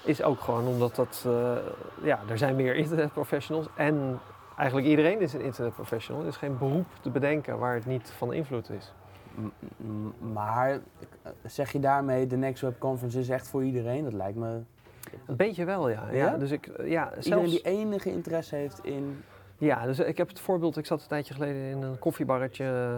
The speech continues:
Speaker 1: 's ochtends een, eh, café latte te drinken met mijn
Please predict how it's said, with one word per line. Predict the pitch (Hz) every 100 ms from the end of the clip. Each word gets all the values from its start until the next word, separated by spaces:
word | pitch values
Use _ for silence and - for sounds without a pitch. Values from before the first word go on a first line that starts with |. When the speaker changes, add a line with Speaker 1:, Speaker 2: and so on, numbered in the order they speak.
| 120
Speaker 1:
's | -
ochtends | 139 - 131 120
een, | 127 120
eh, | 120 120
café | 135 - 120
latte | 147 151 147
te | 135
drinken | 135 143 127
met | 135
mijn | 135